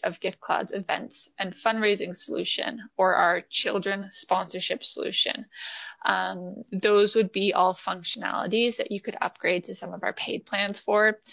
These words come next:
And you can see all the pricing available on Gift Cloud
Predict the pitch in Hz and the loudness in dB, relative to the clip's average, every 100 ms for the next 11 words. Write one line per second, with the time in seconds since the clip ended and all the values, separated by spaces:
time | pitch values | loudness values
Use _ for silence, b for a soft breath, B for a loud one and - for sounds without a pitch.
0 | B B B B B _ 202 202 196 190 | B B B B B _ 2 2 0 -4
1 | 202 196 - 214 208 202 202 - - 220 | -6 -10 -2 2 4 2 -2 -6 -8 -8
2 | - 220 202 - 170 190 180 - 180 175 | -10 -8 -4 -4 -2 -2 -2 -2 -4 -6
3 | - 170 - - 175 185 180 | -10 -10 -10 -4 0 0 0